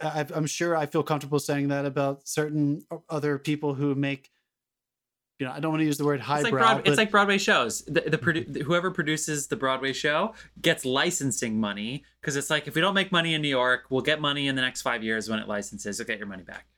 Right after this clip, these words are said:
Speaker 1: Exactly.
Speaker 2: That's
Speaker 1: So,
Speaker 2: probably what
Speaker 1: I
Speaker 2: something
Speaker 1: do
Speaker 2: like
Speaker 1: think
Speaker 2: this
Speaker 1: this is one of those things that, like,
Speaker 2: Pre-,
Speaker 1: it's kind of a good
Speaker 2: pre-syndication,
Speaker 1: example.
Speaker 2: obviously, but yeah. Well, can I shit on
Speaker 1: How
Speaker 2: one
Speaker 1: much
Speaker 2: thing about it,
Speaker 1: time
Speaker 2: though?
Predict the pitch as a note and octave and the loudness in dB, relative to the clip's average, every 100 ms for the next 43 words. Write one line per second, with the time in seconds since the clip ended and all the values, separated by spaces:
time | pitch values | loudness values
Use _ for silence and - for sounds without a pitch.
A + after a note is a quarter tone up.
0 | _ _ _ _ _ _ _ _ _ _ | _ _ _ _ _ _ _ _ _ _
1 | - C#3+ C3+ A#2+ - A#2+ B2+ - D#3 D3+ | -14 -8 -6 -6 -8 -10 -10 -4 0 2
2 | C#3+ A#2 G#2+ - D3 E3+ F#3 F3 - E3+ | 0 -2 -6 -4 -2 0 0 0 -2 -4
3 | D#3+ D#3 D3 D3 - C#3 C#3 C3+ C#3 B2 | -2 0 2 0 0 -2 -2 -2 -2 -2
4 | B2+ F3+ D3+ - D#3 C#3 C3+ D3 C#3+ C3+ | -2 -2 -4 2 4 4 4 2 2 0
5 | B2 G#2+ A#2+ B2+ G2 G2 - - _ _ | 0 -2 -2 -4 -6 -10 -14 -20 _ _
6 | _ _ _ _ _ A2+ F2 _ _ - | _ _ _ _ _ -8 -8 _ _ -4
7 | A3 B3+ C#4 C4 A3+ G#3+ G#3 G3+ G3 G#3+ | -2 0 2 4 4 6 4 6 4 6
8 | F#3+ F#3 | 4 4